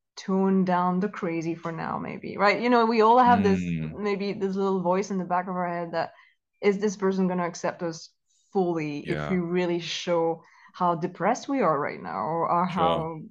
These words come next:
Speaker 1: stressed we are," you know? And,
Speaker 2: Mm.
Speaker 1: and that I didn't have to worry about in, in the house.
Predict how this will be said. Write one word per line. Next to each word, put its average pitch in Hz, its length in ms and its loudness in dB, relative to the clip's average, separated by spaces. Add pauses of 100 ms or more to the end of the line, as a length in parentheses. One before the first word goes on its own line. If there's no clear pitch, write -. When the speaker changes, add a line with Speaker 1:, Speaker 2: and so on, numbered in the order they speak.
Speaker 1:
stressed - 720 -2
we 156 180 -8
are," - 240 -4
you 175 100 -8
know? 185 320 -2
And, 180 400 -6 (320)
Speaker 2:
Mm. 78 360 -4 (120)
Speaker 1:
and 185 200 0
that 254 180 2
I 311 100 2
didn't 254 280 -2
have 214 300 -6
to 196 120 -6
worry 180 500 -8 (480)
about 160 280 -8 (520)
in, 160 280 -12
in 160 120 -12
the 151 80 -12
house. 180 320 -14